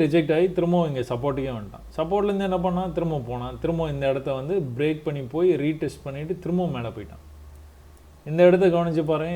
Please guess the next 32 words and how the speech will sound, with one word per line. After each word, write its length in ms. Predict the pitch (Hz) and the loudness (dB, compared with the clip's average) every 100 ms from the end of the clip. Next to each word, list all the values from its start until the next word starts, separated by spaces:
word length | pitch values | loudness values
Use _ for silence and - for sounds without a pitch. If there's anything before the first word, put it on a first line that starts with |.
| 151 | -4
இந்த 100 | 143 | -2
இடத்துல 300 | 143 170 165 | 0 0 0
வந்து 200 | 156 151 | 0 -2
எத்தனை 380 | 139 139 185 170 143 | -2 -4 -4 -2 0
வாரமா 440 | 131 143 160 160 151 | 2 4 2 -2 -6
இங்கேயே 320 | 131 131 143 | -6 -4 -2
இருந்திருக்கு 380 | 123 123 120 104 | -2 -4 -6 -6
பாருங்க 240 | 104 101 101 | -10 -10 -12
மார்க்கெட்டு. 420 | 104 - 92 - - - - - - - | -14 -14 -18 -20 -20 -20 -20 -20 -20 -16
இங்க 180 | 117 117 123 | -6 -2 0
வர்றான், 340 | 143 170 180 196 - 123 | 2 0 -2 -6 -16 -16
கீழே 240 | - 131 117 110 | -6 -4 -4 -8
போறான், 240 | - 101 - - - 123 | -12 -16 -16 -20 -10 -4
வர்றான், 400 | 143 170 185 143 | -2 -2 -4 -4
கீழே 200 | 123 107 | -4 -4
போறான், 240 | 104 101 101 | -8 -10 -10
வர்றான், 300 | 123 160 165 | -8 -6 -6
கீழே 200 | 139 113 | -8 -8
போறான். 240 | 101 - 101 | -10 -14 -12
இதே 240 | 110 139 | -6 -2
தான் 200 | 175 190 | 0 0
நடந்திருக்கு. 360 | 151 123 107 107 | -4 -8 -10 -10
எத்தனை 200 | - 180 | -6 -4
வாரம்? 320 | 156 120 98 | -4 -4 -8
ஒண்ணு, 320 | 107 131 131 120 | -10 -12 -10 -8
ரெண்டு, 280 | 117 127 117 | -8 -8 -8
மூணு, 260 | 123 127 120 | -10 -10 -10
நாலு, 240 | 120 123 113 | -10 -10 -10
அஞ்சு, 240 | 110 127 120 | -10 -8 -8
ஆறு, 200 | 117 127 110 113 | -8 -8 -8 -4
ஏழு 220 | 147 160 131 | -2 0 0
வாரம், 280 | 135 139 | -2 -4